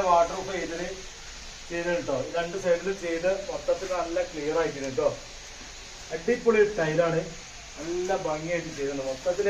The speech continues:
എല്ലാം കൊണ്ടും ക്ലിയർ ആട്ടോ. ഇത് നല്ല, നല്ല ചെറിയ നല്ലൊരു സ്ലോപ്പ് ഉണ്ട് ട്ടോ. ചെറുതായിട്ട് നല്ലൊരു സ്ലോപ്പ് വെച്ചിട്ട് അലക്കിയ വെള്ളം പെട്ടെന്ന് പോകാൻ വേണ്ടിയിട്ട് കുറച്ച് സ്ലോപ്പ് ഉണ്ട്. പിന്നെ പ്രത്യേകിച്ച് പറയുകയാണെങ്കിൽ ഇവിടെ രണ്ട് പൈപ്പ് ഇങ്ങനെ പുറത്തേക്ക് ഇട്ട് നേരെ ഒരു ടി വി വെച്ച് ഇറക്കി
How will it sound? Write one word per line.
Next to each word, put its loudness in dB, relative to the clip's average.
എല്ലാം 2
കൊണ്ടും -2
ക്ലിയർ 4
ആട്ടോ. -2
ഇത് 0
നല്ല, -2
നല്ല 0
ചെറിയ 6
നല്ലൊരു 0
സ്ലോപ്പ് 4
ഉണ്ട് 0
ട്ടോ. 0
ചെറുതായിട്ട് -4
നല്ലൊരു -4
സ്ലോപ്പ് -4
വെച്ചിട്ട് -6
അലക്കിയ 0
വെള്ളം 2
പെട്ടെന്ന് -2
പോകാൻ 0
വേണ്ടിയിട്ട് -6
കുറച്ച് -6
സ്ലോപ്പ് -2
ഉണ്ട്. -8
പിന്നെ -6
പ്രത്യേകിച്ച് 2
പറയുകയാണെങ്കിൽ 4
ഇവിടെ 2
രണ്ട് 6
പൈപ്പ് 4
ഇങ്ങനെ 4
പുറത്തേക്ക് -2
ഇട്ട് 0
നേരെ 4
ഒരു -2
ടി -2
വി 4
വെച്ച് 0
ഇറക്കി 2